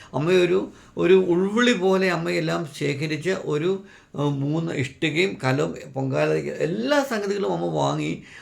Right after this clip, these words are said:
അമ്മ ഒരു ബിഗ് ഷോപ്പറിനകത്ത് റെഡിയാക്കി അമ്മ വെച്ചിരിക്കുകയാണ് ആറ്റുകാലിലേക്ക് പോകാനായിട്ട്. അമ്മ പറയുകയാണ്,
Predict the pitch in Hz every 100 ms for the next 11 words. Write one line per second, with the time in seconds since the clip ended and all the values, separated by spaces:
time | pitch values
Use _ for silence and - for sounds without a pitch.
0 | - 147 160 143 131 - 156 156 156 139
1 | 131 131 123 156 160 131 139 139 139 131
2 | 135 143 143 120 131 147 117 107 127 139
3 | 135 120 123 117 107 113 110 123 - -
4 | - - 120 143 135 139 147 131 123 127
5 | 165